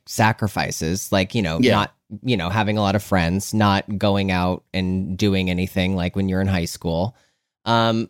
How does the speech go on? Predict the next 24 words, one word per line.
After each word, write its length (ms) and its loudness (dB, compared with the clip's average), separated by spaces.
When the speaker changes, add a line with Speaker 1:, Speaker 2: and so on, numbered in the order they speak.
Speaker 1:
none 260 4
of 100 2
that 220 0
felt 160 2
like 160 -2
a 60 -2
sacrifice. 640 0
It 100 -12
still 220 2
doesn't, 420 0
'cause 180 -2
it 60 0
was 160 -2
like 140 0
I 100 2
got 200 0
to 80 -2
do 100 2
something 340 0
I 40 2
really 380 0
liked, 520 -2
um, 500 2
instead. 680 2